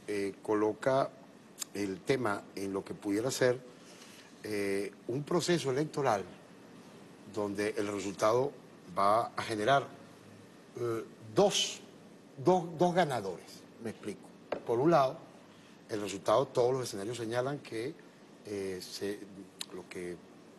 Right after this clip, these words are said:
se proyecta para el veinte de mayo es que las elecciones las va a ganar el presidente Nicolás Maduro. Ese, digamos, como todo resultado electoral, tiene varias lecturas. La primera es esa, es el primer resultado.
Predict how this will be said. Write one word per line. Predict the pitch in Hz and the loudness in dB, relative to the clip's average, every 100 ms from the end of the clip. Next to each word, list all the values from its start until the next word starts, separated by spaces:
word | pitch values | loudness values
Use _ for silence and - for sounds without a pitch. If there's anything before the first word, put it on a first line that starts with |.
| - - - - | -20 -20 -18 -8
se | 104 | -8
proyecta | - 104 110 151 117 | -4 0 0 0 -6
para | 92 98 | -6 -8
el | 92 | -8
veinte | 85 92 87 120 | -10 -12 -6 -2
de | |
mayo | 160 190 156 - - - - - | 2 2 0 -4 -16 -20 -20 -12
es | 104 | -12
que | - | -6
las | 104 107 | -4 -4
elecciones | 87 - 87 104 | -4 -6 -6 -6
las | 87 | -4
va | 87 | -4
a | 80 | 0
ganar | 101 101 82 - - - - - | 0 0 -4 -14 -20 -20 -20 -8
el | 92 95 | -6 -4
presidente | - 123 104 85 | -6 -6 -6 -6
Nicolás | 98 92 85 - | -8 -6 -10 -2
Maduro. | 107 185 185 - - - - - - - | 6 6 6 -4 -14 -16 -20 -20 -20 -20
Ese, | - 113 | -8 -4
digamos, | 107 117 117 - - | -4 -4 -8 -12 -14
como | - 120 | -6 -4
todo | 117 151 196 | 4 4 4
resultado | 147 139 | 2 2
electoral, | 160 165 151 | 2 4 2
tiene | 165 160 | 2 0
varias | 143 131 123 | 0 0 -2
lecturas. | 104 - 92 82 | -4 -6 -12 -8
La | 98 | -6
primera | 95 107 92 104 | -6 -6 -4 -2
es | 139 | 2
esa, | 156 - | 2 2
es | 90 - | -8 -12
el | 95 | -12
primer | - 95 | -10 -10
resultado. | 92 95 90 82 | -10 -10 -12 -14